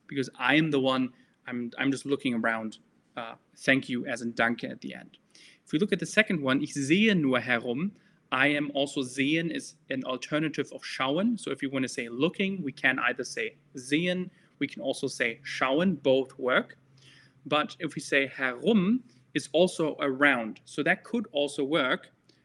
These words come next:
But as you see, we don't really have around in the original sentence. We just have, "I am just looking"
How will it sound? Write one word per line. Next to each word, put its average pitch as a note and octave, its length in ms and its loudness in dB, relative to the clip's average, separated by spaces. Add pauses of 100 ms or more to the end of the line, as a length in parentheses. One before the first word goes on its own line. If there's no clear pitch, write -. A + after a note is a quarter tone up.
(120)
But C#3 280 -4 (200)
as C#3+ 160 2
you D3 80 -4
see, D#3+ 420 -6
we D#3 140 -6
don't D#3+ 240 -2
really D#3+ 240 -4
have C#3+ 500 -2
around C#3 520 0
in D3 140 -6
the C#3 100 -4
original C3+ 420 0
sentence. - 520 -6 (420)
We C#3+ 100 -4
just D#3+ 260 -2
have, C3 340 -2 (120)
"I B2+ 120 2
am C3 120 0
just B2 220 -8
looking" C#3+ 400 -2